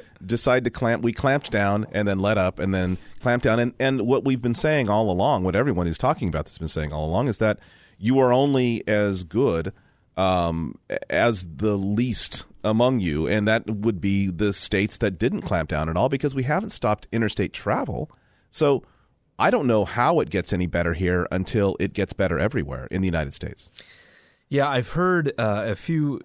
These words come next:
Speaker 2: interviews here in recent weeks talking about how America's, you know, rugged individualism, in a way, is, is hampering our efforts to reopen, right?
Speaker 1: Mm-hmm.
Speaker 2: And, and it, it's, it's ironic because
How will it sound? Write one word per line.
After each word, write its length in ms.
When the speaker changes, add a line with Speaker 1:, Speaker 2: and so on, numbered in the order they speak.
Speaker 2:
interviews 500
here 180
in 80
recent 320
weeks 260
talking 340
about 240
how 160
America's, 680
you 80
know, 100
rugged 520
individualism, 1120
in 120
a 40
way, 320
is, 420
is 200
hampering 500
our 140
efforts 360
to 100
reopen, 380
right? 160
Speaker 1:
Mm-hmm. 100
Speaker 2:
And, 80
and 120
it, 160
it's, 160
it's 160
ironic 680
because 640